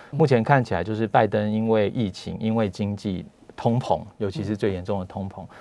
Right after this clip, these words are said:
Speaker 2: 到目前为止都还是一个蛮大的问题。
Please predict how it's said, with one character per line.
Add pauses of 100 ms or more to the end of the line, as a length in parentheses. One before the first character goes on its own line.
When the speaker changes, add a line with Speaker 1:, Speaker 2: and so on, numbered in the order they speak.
(120)
Speaker 2:
到
目
前
为
止
都
还
是
一
个
蛮
大
的
问
题。